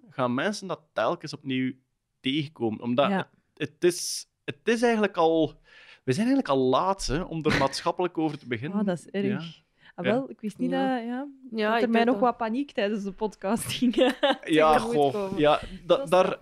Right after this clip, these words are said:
Speaker 1: dat zeg ik wel ook heel duidelijk in die voorstelling, dat mensen ongerust zijn achteraf. Dat vind ik eigenlijk goed, want we zijn niet
Speaker 2: Ja, dat is
Speaker 1: ongerust
Speaker 2: goed.
Speaker 1: genoeg.
Speaker 2: Ja,
Speaker 1: Maar
Speaker 2: ja.
Speaker 1: ik wil niet dat ze bang zijn, omdat
Speaker 2: Nee, ja.
Speaker 1: genetica heeft onwaarschijnlijke mogelijkheden.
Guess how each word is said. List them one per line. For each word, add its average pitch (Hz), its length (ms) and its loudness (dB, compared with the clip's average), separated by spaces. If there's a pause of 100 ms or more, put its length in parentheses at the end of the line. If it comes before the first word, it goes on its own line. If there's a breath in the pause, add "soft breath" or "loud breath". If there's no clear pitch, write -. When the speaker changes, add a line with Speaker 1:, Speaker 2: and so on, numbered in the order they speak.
(120)
Speaker 1:
dat 170 200 0
zeg 196 160 4
ik 180 120 0
wel 170 340 2
ook 175 160 4
heel 160 280 2
duidelijk 156 440 2
in 147 160 -6
die 127 160 0
voorstelling, 156 640 -4
dat 131 160 0
mensen 139 300 -2
ongerust 131 420 -2
zijn 175 140 -10
achteraf. 175 460 -8
Dat 135 160 -4
vind 131 180 -4
ik 123 100 -4
eigenlijk 131 300 -8
goed, - 300 -12
want 131 180 -10
we 120 100 -6
zijn 117 200 -2
niet 117 100 -2
Speaker 2:
Ja, 117 40 0
dat 110 80 0
is 107 40 -4
Speaker 1:
ongerust 113 240 -2
Speaker 2:
goed. 117 100 -8
Speaker 1:
genoeg. 151 340 -4
Speaker 2:
Ja, 247 180 -10
Speaker 1:
Maar - 120 0
Speaker 2:
ja. - 60 -8
Speaker 1:
ik 233 60 -14
wil 139 100 2
niet 170 120 -2
dat 165 100 0
ze - 80 -12
bang 127 240 -2
zijn, 101 260 -10
omdat 107 440 0
Speaker 2:
Nee, - 240 -16
ja. 165 220 -18
Speaker 1:
genetica 151 420 -2
heeft - 280 -4 (400)
onwaarschijnlijke 156 640 -4
mogelijkheden. 185 720 -4